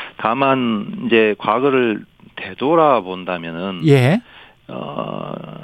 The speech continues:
Speaker 1: 지난 사 년 혹은 사 년 반 동안 계속 부동산 시장이 불안정했던 건 아닙니다. 일정한 안정기를 가져가는 듯 했다가 다시 또 불안정해지고 하는 걸 반복을 했는데,
Speaker 2: 음.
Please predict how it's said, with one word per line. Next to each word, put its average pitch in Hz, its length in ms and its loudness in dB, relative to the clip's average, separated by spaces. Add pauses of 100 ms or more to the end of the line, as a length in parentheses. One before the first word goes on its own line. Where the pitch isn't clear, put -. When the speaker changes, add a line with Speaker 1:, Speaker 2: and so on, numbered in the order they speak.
(260)
Speaker 1:
지난 123 300 4
사 135 200 2
년 139 200 -2
혹은 123 240 -4
사 127 120 0
년 127 180 -2
반 101 200 0
동안 107 380 -2
계속 - 500 0
부동산 135 420 -2
시장이 113 280 2
불안정했던 104 640 0
건 98 100 2
아닙니다. 82 360 0
일정한 110 580 2
안정기를 104 800 0
가져가는 110 520 0
듯 107 140 -2
했다가 101 340 -2
다시 95 360 0
또 101 160 -2
불안정해지고 90 640 -2
하는 101 180 0
걸 90 160 2
반복을 98 500 0
했는데, 87 640 2
Speaker 2:
음. 113 320 2